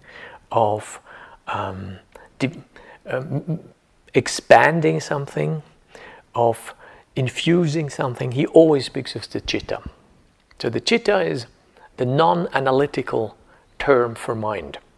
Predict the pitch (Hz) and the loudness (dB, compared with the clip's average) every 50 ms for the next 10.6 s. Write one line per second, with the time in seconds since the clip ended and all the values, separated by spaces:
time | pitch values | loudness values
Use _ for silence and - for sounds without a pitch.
0 | _ - 117 98 92 - - _ _ _ _ - 110 101 95 95 95 - 101 95 | _ -14 -12 -12 -12 -14 -18 _ _ _ _ -6 -4 -4 -4 -4 -4 -4 -4 -4
1 | 98 95 - - - 107 - - - - 139 - - _ _ _ _ _ _ _ | -4 -6 -8 -8 -8 -8 -8 -8 -8 -8 -10 -10 -14 _ _ _ _ _ _ _
2 | - - - - - - - - - - 135 131 - - 214 - - 220 208 - | -20 -20 -20 -20 -20 -20 -20 -20 -6 -4 0 4 4 4 4 6 6 6 6 8
3 | - 170 160 160 - - - - - - - - - _ _ - 131 131 135 135 | 6 4 2 2 0 -8 -18 -20 -20 -20 -20 -20 -20 _ _ -2 -2 0 0 0
4 | 139 - - - 262 254 254 - - 220 208 - 131 131 - - - 202 196 180 | -2 2 4 4 4 4 4 2 0 0 0 0 -2 -2 -2 0 2 2 4 4
5 | 214 208 190 - - - 208 208 202 185 - - - 165 156 - 156 - - - | 2 2 0 -2 -2 -2 -2 -2 -2 -4 -2 0 2 2 2 0 -2 -8 -8 -6
6 | - 175 160 139 - 151 135 135 151 160 160 147 - - - - - _ _ _ | -4 -4 -4 -2 -2 -4 -2 -2 -2 -2 -4 -4 -6 -8 -10 -10 -14 _ _ _
7 | _ _ _ _ _ _ _ _ _ _ _ _ _ - - _ _ _ _ _ | _ _ _ _ _ _ _ _ _ _ _ _ _ -20 -20 _ _ _ _ _
8 | _ _ - - 135 - - 151 160 165 123 135 120 113 104 - - 113 117 175 | _ _ -10 -8 -8 0 6 8 8 10 8 8 4 2 2 4 6 6 6 6
9 | 220 220 - - - - 123 139 151 151 - - 139 127 123 117 117 110 110 110 | 4 2 -2 -6 -4 -2 0 2 2 0 0 0 0 0 0 0 0 2 0 0
10 | - - 110 107 113 - - - 220 - - | 0 0 -2 -2 -2 -4 -6 -8 -8 -10 -12